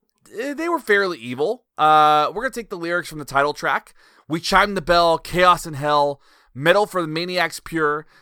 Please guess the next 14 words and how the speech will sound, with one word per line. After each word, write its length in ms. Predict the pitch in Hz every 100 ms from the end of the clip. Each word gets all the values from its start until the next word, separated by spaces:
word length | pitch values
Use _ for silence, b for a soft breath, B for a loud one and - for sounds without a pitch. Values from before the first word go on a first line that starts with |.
| b
faster 460 | - 180 175 - 196
than 140 | 185
steel, 500 | - - 175 160 160
fortune 480 | 151 147 180 185 185
on 240 | 165 156
wheels, 420 | 143 160 151 139 123
brain 300 | 151 170 165
hemorrhage 420 | 156 170 175 151
is 120 | 156
the 100 | 143
cure. 400 | 131 - 147 123
For 140 | 113 135
black 340 | 131 160 160
metal, 420 | 156 170 165 160